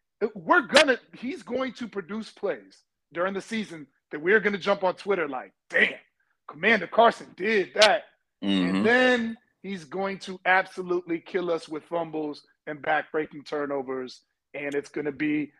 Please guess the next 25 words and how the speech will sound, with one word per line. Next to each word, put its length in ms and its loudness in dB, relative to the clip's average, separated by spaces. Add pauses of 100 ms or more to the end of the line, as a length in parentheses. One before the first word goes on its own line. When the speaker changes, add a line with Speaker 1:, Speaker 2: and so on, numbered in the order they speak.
(120)
Speaker 1:
Kirk 400 4
all 200 4
over 280 0
again. 420 -4
And, 260 -2 (920)
I, 140 2
you 120 0
know, 180 10
it, 180 -2 (300)
in 140 2
a, 160 8
in 120 0
a 80 -2
bad 400 2
N 160 -4
F 120 -6
C 280 -12
East, 420 -12 (180)
which 300 -8
I'm 140 -8
presuming 520 -4
that 120 4
it 120 -2
will 200 4
be, 240 -4